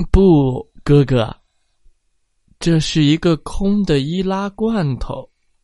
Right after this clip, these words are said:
是废物，和我一样。”乌龟弟弟的腿瘸了，哪里也不能去，所以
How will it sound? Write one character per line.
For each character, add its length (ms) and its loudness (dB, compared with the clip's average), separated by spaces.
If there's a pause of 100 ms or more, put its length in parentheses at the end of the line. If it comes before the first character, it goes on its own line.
(540)
是 200 -6
废 480 -2
物， 400 -6 (760)
和 320 -6
我 320 -4
一 300 -8
样。” 360 -6 (1800)
乌 180 -2
龟 300 0
弟 340 -2
弟 160 -4
的 160 -4
腿 480 -4
瘸 500 -10
了， 280 -8 (480)
哪 360 -2
里 220 -4
也 120 -2
不 220 -6
能 260 -2
去， 400 -6 (920)
所 400 0
以 420 -2